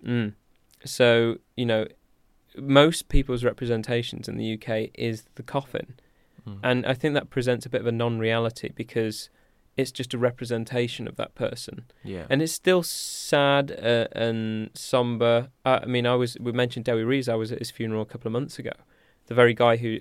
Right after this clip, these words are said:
Speaker 1: who'd looked at the benefits of the anomalous experiences
Speaker 2: Mm.
Speaker 1: throughout his medical doctorate changed a lot of, um, thinking for medicine, um, on bereavement. And I felt sad when, when the,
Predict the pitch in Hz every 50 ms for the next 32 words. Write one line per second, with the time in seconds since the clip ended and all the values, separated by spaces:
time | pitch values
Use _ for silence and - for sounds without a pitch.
0 | - 123 120 110 113 113 113 - - - - 117 107 - 110 117 113 110 117 120
1 | - 101 - - - 107 110 110 110 110 110 110 113 - - - - - - 113
2 | 113 117 113 - - - - 110 107 - 117 120 117 110 113 120 - 110 110 -
3 | - - - - - - - _ _ _ _ _ _ _ _ _ _ - - 135
4 | 123 120 120 117 - - 113 110 - - - 113 113 - - 110 113 113 107 104
5 | 110 107 - - 123 117 117 - 110 110 107 - - 120 113 113 117 123 139 -
6 | - - - - - - _ _ _ _ _ _ _ _ _ _ _ _ - -
7 | 117 110 107 - - 113 107 - 110 107 110 107 104 - 110 110 - - _ _
8 | - 127 123 120 120 120 120 120 - - 135 147 240 254 240 - 247 208 - -
9 | - 127 110 104 - - - - - 139 139 101 101 131 135 131 127 127 127 123
10 | 127 127 117 -